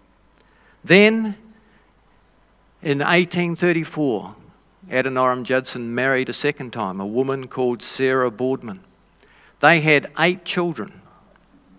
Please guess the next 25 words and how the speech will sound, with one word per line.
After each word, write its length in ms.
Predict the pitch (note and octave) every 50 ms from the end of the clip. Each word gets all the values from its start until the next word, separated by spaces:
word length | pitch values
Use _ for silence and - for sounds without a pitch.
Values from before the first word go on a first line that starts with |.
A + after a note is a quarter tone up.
| _ _ _ _ _ _ _ _ _ _ - _ _ - -
Only 280 | B2 C#3 D#3 E3+ E3 D3
five 340 | - - E3+ E3 D#3 C3+
of 120 | G#2+ G2+ F2+
them 160 | G2+ G2+ G2+
survived. 640 | - - G2+ G2 A2+ A#2+ A2 F#2+ E2+ F2+ - _ - - - - - _ _ _ _ _ _ _ _ _ _ _ _ _ - -
After 360 | - C3+ C#3 D3 - - F3+ D3+
eleven 680 | C#3+ D3 D3+ - - - D3+ D3+ E3 F#3+ E3+ F#3 F3+ F3
years, 340 | F3 F3 F3 E3+ D3 A#2+ G#2+
Sarah 460 | - - - - E3 E3+ D#3 C#3 B2+
became 440 | A2+ B2+ A#2+ - C#3+ C3 B2 B2 A#2+
very 220 | A#2+ C3+ C3 A#2+
sick. 420 | A2+ - - - F#3+ - - - - _ _ _ _ _ _ _ _ _ _ _ _ _ _ - - - _
They 160 | - C#3 D3 C#3+
set 320 | - - - G3+ - -
sail 360 | - - F#3+ F#3+ F#3+ F#3+ F3+
for 140 | D#3+ - E3
the 120 | D3 D#3+
U 220 | D#3 D#3+ F3 F3+ F3
S 280 | F3 E3 C#3 - -
with 160 | - D3 C#3 -
their 140 | C#3+ C#3 C3
three 760 | - - - - - - - - - E3 E3 E3+ E3+ E3 - - -
oldest 420 | - D3 D#3+ D#3 D3+ D#3+ D3 - -
children. 420 | - - D#3 D3 C#3 - G2+ - - - _ _ _ _ _ _ _ _ _ _ _ _ - _ _ _ - _ _ _ _ _
Sarah 720 | - - - - D#3+ E3 D#3+ C3 A2 G#2 G#2 G#2 G#2+ G#2+